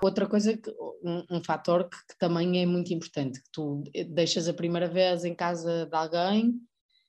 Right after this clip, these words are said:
e, e eu, eu acho que se choro quase sempre. Ou sempre que a deixo na Ana, ou nos meus pais, ou nos meus sogros, eu fico tipo, mas depois eu, a seguir recebo um vídeo dela toda contente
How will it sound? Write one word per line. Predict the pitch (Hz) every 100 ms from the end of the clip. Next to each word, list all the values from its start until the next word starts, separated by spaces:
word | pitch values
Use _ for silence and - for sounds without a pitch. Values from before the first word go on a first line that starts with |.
| _
e, | 170 - _ -
e | 180 165
eu, | 156 170 202 202 - - -
eu | 208
acho | 240 254
que | -
se | -
choro | - 175
quase | 170 196 214
sempre. | 233 220 226 175 147 - _ _ -
Ou | 165
sempre | - 202 202
que | 208
a | 190
deixo | 196 196 -
na | 180
Ana, | 170 185 196 180 160
ou | 156
nos | 170 160
meus | 170
pais, | - 175 180 180
ou | 170
nos | 170
meus | 165 175 175
sogros, | 175 170 202 226 240 - _ _ _ _ _
eu | 202
fico | 202 226 220 -
tipo, | - 226 - 220 220 220 214 214 - - - - - - _ _ _ -
mas | 226
depois | - 294 294
eu, | 285
a | 247
seguir | 240 233 240
recebo | - - 220 226
um |
vídeo | 214 214 202 185
dela | 185 190 175
toda | 175 240 233
contente | 233 220 208 165 151 151 170